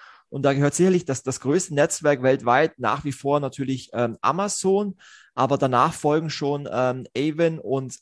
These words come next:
C J. Und, ähm, ich glaube, das Ganze wurde ermittelt auf Basis einer Analyse, wie, genau, ähm,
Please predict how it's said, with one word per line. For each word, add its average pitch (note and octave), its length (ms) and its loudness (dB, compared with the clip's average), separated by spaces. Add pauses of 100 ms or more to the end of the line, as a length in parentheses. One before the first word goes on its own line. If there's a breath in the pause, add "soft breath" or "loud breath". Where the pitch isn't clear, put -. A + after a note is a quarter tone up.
(120)
C - 320 -10
J. G#3 420 0 (1400 loud breath)
Und, D3+ 720 4
ähm, C#3 600 4
ich C#3 100 -10
glaube, C#3 240 -2
das D3 240 -6
Ganze C#3 340 -4
wurde D3 200 -2
ermittelt D#3 840 -2
auf - 720 -2 (200)
Basis E3 680 -4
einer C3+ 420 -6
Analyse, C3 1000 -2 (420 soft breath)
wie, C3+ 280 -8
genau, B2+ 380 2
ähm, C3+ 260 4